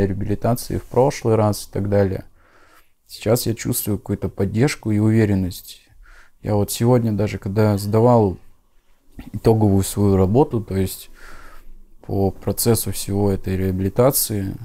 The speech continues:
я услышал даже от консультантов такие вещи, которых я никогда в жизни не слышал в кон-, в конце прошлых, что они именно верят в меня, и что у меня нет сейчас такого вот недоверительного отношения ко мне, что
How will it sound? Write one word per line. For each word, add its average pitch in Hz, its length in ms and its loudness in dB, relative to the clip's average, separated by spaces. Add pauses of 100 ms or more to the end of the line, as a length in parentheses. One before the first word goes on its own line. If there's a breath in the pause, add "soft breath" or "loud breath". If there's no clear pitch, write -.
(220)
я 101 200 -2
услышал 98 440 -2
даже 101 240 0
от 95 100 -4
консультантов 113 680 -2
такие 98 360 -6
вещи, 135 280 0
которых 98 380 -4
я 107 60 0
никогда 104 320 2
в 104 40 2
жизни 107 300 2
не 95 120 -2
слышал 92 560 -2
в - 120 -12
кон-, 98 420 -2 (140)
в - 80 -20
конце 98 560 0
прошлых, 117 560 0 (460 loud breath)
что - 160 -4
они 110 280 4
именно 95 280 2
верят 123 300 4
в 104 40 -6
меня, 101 280 0
и 92 40 -2
что 92 460 -4
у 92 100 -4
меня 101 300 2
нет 101 240 0
сейчас - 340 -12
такого 90 520 -4
вот - 200 -10 (680 soft breath)
недоверительного 107 920 4
отношения 120 600 0
ко 101 160 0
мне, 98 200 2
что - 500 -8